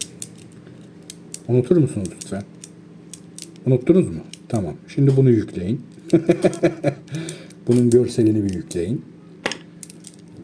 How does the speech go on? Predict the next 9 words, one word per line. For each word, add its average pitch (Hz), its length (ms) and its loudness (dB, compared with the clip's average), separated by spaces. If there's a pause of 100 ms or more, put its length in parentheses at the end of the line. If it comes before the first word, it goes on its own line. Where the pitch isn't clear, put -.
Şeyh - 380 0
Muspayzun 113 720 0 (520)
fil 123 420 -2
dişi. - 260 -10
Çok - 320 2
iri 120 240 2
boy 104 140 2
bir 90 140 -6
tesbihtir. - 840 -4